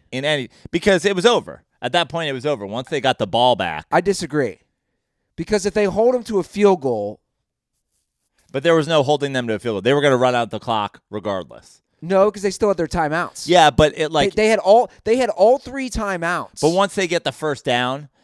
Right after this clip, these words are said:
Speaker 1: I mean, he gets that big rush, they get the first down, like, they're moving the ball, they're getting into territory. Yeah, you could, you could hold them to a field goal.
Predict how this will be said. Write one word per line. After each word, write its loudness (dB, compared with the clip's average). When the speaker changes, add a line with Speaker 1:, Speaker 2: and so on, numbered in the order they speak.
Speaker 1:
I -8
mean, -4
he -6
gets 0
that -4
big -4
rush, 0
they -8
get -6
the -12
first -8
down, -6
like, -10
they're 4
moving -4
the -6
ball, 2
they're -4
getting -8
into -12
territory. -6
Yeah, -2
you -4
could, -2
you -8
could -4
hold 0
them -8
to -6
a -8
field -8
goal. -4